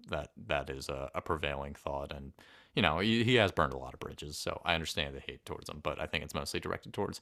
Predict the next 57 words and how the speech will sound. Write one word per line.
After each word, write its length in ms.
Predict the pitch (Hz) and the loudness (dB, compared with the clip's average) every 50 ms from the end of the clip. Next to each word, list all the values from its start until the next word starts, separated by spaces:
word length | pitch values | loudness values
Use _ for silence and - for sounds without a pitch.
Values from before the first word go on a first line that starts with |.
| - - - - - - - - - | -12 -14 -14 -16 -16 -18 -20 -2 2
him 160 | - 98 80 | 4 4 6
as 100 | 78 73 | 4 2
a 60 | 82 | 0
person, 640 | - - 147 156 143 123 - 143 135 131 123 120 113 - | 6 8 10 10 10 10 8 6 4 4 4 2 0 2
more 220 | 107 98 92 85 | 4 4 4 4
so 160 | - 92 90 | 4 4 4
than 160 | 80 82 78 | 6 4 2
him 360 | 78 - 82 78 76 73 80 - _ _ _ _ _ _ _ _ _ - - - | 2 2 0 0 0 -2 -6 -8 _ _ _ _ _ _ _ _ _ -10 0 2
on 160 | 92 85 78 | 2 4 4
the 80 | 78 | 2
court. 400 | - - - 82 78 76 76 - - - _ _ - | 0 0 2 4 4 4 2 0 -6 -16 _ _ 2
I 80 | 95 | 4
think 140 | 90 95 90 | 4 6 6
they're 100 | 98 92 | 6 6
gonna 160 | 85 95 87 | 6 6 6
be 80 | 85 87 | 6 6
a 40 | 82 | 8
top 200 | - 87 82 - | 10 10 10 10
four 100 | - 85 | 6 2
team. 220 | - - 87 78 | 2 2 2 0
Before, 280 | 78 85 - 147 165 117 | 2 4 10 12 12 12
I 40 | 95 | 12
thought 140 | 104 107 | 10 8
they 80 | 101 95 | 8 8
were 100 | 90 85 | 8 8
a 40 | 80 | 8
top 220 | - 98 85 - | 8 8 8 8
three 300 | - - - 113 107 95 | 6 2 2 4 4 6
team, 220 | 87 92 82 80 78 | 6 4 2 4 6
but 120 | 87 87 | 6 6
I 60 | 85 | 8
do 120 | 80 101 87 | 6 4 2
think 180 | - 87 - | 2 0 0
the 60 | - | 0
Suns, 600 | - - - 82 78 76 73 71 - - - - - _ _ _ _ _ _ _ _ _ _ _ - - - - | 2 6 6 8 6 6 2 -2 -4 -4 -6 -8 -12 _ _ _ _ _ _ _ _ _ _ _ -8 -8 -6 -2
to, 140 | - 127 - - | -2 -2 2 4
uh, 80 | 135 123 | 4 4
to 160 | 110 - 104 | 6 6 8
me, 220 | 98 104 98 95 | 8 10 10 12
I 100 | 85 90 95 | 12 12 12
guess 220 | 113 104 - - | 12 10 10 8
we 280 | 101 98 92 87 90 82 | 4 2 4 4 4 6
didn't, 200 | 85 85 - - | 4 2 2 2
we 100 | 98 82 | 2 2
should 140 | - 92 | 2 2
have 100 | 78 73 - _ _ _ _ _ _ - | 2 0 -4 _ _ _ _ _ _ -6
mentioned 320 | 131 110 95 85 - 87 | -2 0 0 0 0 0
this 120 | 76 73 - | 0 0 -2
at 100 | 71 - | -4 -4
the 80 | - | -4
time. 340 | - - 90 82 71 73 - - - - - - _ _ - | 2 4 4 4 4 2 -4 -10 -16 -20 -20 -20 _ _ 4
Do 80 | 107 | 4
you 40 | 101 | 6
think 180 | - 113 101 - | 6 6 4 4
the 60 | 92 | 4
Suns 300 | - - 95 92 92 90 | 6 8 8 8 8 8
are 300 | 87 85 82 82 78 - | 8 8 8 8 6 2